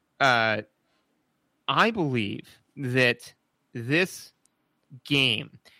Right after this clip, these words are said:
now, now for, like, Madden twenty nineteen and all that sort of stuff where, where there are, like, really amazing visuals and they do a good job,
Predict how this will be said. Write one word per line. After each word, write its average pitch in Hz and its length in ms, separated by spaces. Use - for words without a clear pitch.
now, 147 360
now 139 200
for, 139 140
like, 143 220
Madden 180 560
twenty 160 320
nineteen 143 420
and 127 100
all 120 100
that 117 80
sort 127 120
of - 60
stuff 117 180
where, 127 200
where 131 180
there 135 200
are, 135 300
like, 123 240
really 143 380
amazing 120 500
visuals 123 320
and 127 80
they 131 140
do 143 120
a 135 60
good 131 220
job, 127 380